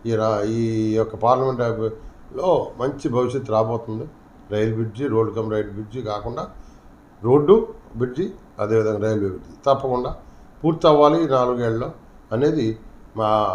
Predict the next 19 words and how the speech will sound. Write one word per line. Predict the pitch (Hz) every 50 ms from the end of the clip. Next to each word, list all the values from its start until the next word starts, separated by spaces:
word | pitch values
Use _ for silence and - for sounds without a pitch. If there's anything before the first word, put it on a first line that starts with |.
| 95 101
యొక్క | 110 107 -
సంకల్పం. | - - 127 127 147 160 147 - 175 202 196 - - - -
అది | 110 110 - 127
తప్పకుండా | 117 - - 135 127 131 135 135 135 135
తూచా | - 123 120 123 135 127
తప్పకుండా | 120 123 117 107 - 110 113 123 135 160 - - - - - - - -
అమలు | 104 123 143 151 147
జరుగుతుంది. | 135 143 147 147 143 143 147 156 180 208 214 - - - - - - - -
ఆ | 120 131 127
విధంగా | 127 127 139 151 156 147 135
మీ | 127
అందరికీ | 120 120 123 123 123 123
నేను | 127 113 101 -
తెలియజేస్తూ, | 110 113 123 131 131 123 127 - 170 175 175 160 - -
వారికి | 101 110 117 117 113 113 107 - - -
కూడా | 127 135 165 - - - - - - - - - 107
మీ | 110
యొక్క | 113 117 113 113 -
అమూల్యమైన | 113 107 98 107 131 135 127 131 123 117 110